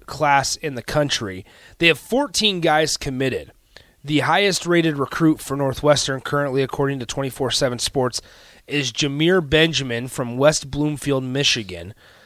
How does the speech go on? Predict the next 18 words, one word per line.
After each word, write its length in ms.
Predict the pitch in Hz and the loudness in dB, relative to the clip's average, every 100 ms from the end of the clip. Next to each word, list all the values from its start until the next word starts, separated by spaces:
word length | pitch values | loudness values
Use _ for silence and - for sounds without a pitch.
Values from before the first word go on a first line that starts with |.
| _ _ | _ _
Um, 560 | 107 120 120 110 104 90 85 _ - | 0 2 4 2 -4 -12 -18 _ -2
and 380 | 170 165 156 139 | 2 4 4 0
he 400 | - - 165 160 | -8 -2 2 2
is 140 | 135 | 4
rated 240 | 147 151 | 4 4
as 140 | 143 123 | 2 0
the 100 | 127 | -6
three 400 | - 175 180 175 | -4 0 0 0
hundred 320 | 147 160 151 | 0 0 0
and 160 | 135 - | -2 -4
twenty-fifth 680 | 156 156 143 - 143 - | -4 -2 -2 -2 -2 -2
best 260 | 131 120 - | -4 -2 -2
player 240 | - 120 | -4 -4
in 60 | 117 | -4
the 60 | |
country. 480 | 117 240 269 - 87 _ _ - - - | -2 0 0 -4 -10 _ _ -20 -20 0
Well, 180 | 170 170 | 2 4
Rivals 720 | 160 226 320 165 127 185 - | 4 4 4 2 -2 -2 -4